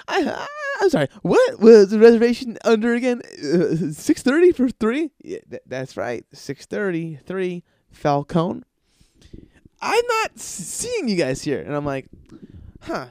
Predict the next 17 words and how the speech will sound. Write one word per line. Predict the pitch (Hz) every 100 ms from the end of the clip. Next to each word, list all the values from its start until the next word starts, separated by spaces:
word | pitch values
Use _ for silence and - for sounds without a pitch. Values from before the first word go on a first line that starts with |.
| -
okay." | 170 170 160
I, | 143 -
I | 139
take | 185
my | 175 156
email | 139 147 131 117
out, | 113 131 _ _ _ _ _ _ _ _ - -
and | 120
I |
show | - 147
her | 139
the | 127 135
email. | 117 110 139 _ - - - _ _ _ _ _ -
And, | 139 139 135 135
uh, | 135
she | 135
goes, | 160